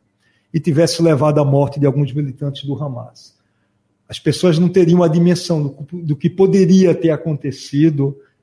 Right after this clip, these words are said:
se essa ação não tivesse sido executada e provavelmente condenariam Israel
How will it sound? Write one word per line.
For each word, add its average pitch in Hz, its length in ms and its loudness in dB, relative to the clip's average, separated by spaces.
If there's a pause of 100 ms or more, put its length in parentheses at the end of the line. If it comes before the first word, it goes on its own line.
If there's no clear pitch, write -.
(120)
se - 160 -8
essa 143 200 -4
ação 156 260 -6
não 151 100 -4
tivesse 143 380 -4
sido 143 200 -8
executada 151 920 -2 (300)
e 135 80 -12
provavelmente 160 720 2
condenariam 170 640 0
Israel 160 640 -4